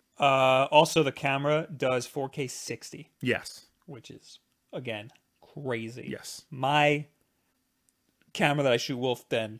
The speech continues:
Speaker 1: with every week doesn't even do sixty at
Speaker 2: Yeah.
Speaker 1: ten eighty. <laughs> Um, a thousand dollars is a lot of money.
Speaker 2: It is.
Speaker 1: However, I'm probably gonna get it.
Speaker 2: Really?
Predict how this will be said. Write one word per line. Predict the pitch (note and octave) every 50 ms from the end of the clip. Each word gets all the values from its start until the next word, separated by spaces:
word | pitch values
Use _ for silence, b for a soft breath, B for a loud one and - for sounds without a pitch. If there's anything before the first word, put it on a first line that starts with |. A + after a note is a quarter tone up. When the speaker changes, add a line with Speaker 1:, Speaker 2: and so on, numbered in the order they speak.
| -
Speaker 1:
with | C3 B2 G#2+ A2 -
every | A2+ A2 G#2+ A2+
week | A2 A2 G#2+ G#2+ _ - _ _ _ _ _ _ _ _ _ _ -
doesn't | D#3+ C#3 C3 C3+ C3+ B2+
even | B2 A#2+ A#2
do | B2+ A2
sixty | - - - A#2 - - - B2 A2+ -
at | A#2+ A2+
Speaker 2:
Yeah. | G2+ G2+
Speaker 1:
ten | A2 C#3+ B2+ A#2+
eighty. | A2+ A2 G#2+ G#2+ A2 - - -
<laughs> | - - - - - - - - A3 - - _ _ _ _ _ _ - G#3+ B B B B B B B B B B _ -
Um, | D#3 C3+ C3+ C3+ C3 B2+ B2+ B2 A#2+ A#2 A#2+ - _ _ _ _ _ _ _ _ _ _ _ _ _ - - -
a | C3+
thousand | - F#3 F3 F3 D#3+ E3+
dollars | E3+ D#3+ E3 D#3 D3 D3
is | C#3
a | C3+
lot | C3 B2
of | A2+
money. | A2 G#2 G2 - _ -
Speaker 2:
It | - B2+
is. | B2+ A#2+ A2 - - - - _ _ _ _ _ _ _ _ _ _ _ _ _ _ _ _
Speaker 1:
However, | - C3+ C#3 D3+ D3 C3 B2 A2+ A#2 - - - _ _ _ _ _ _ _ _ _ _ -
I'm | E3+ -
probably | D3 C3 B2 A#2 A#2
gonna | A2+ G#2+
get | B2 A#2+ -
it. | - - - - b b b b
Speaker 2:
Really? | D3+ G3+ A#3+ G#3+ D#3+ B2 G#2 G2 G2+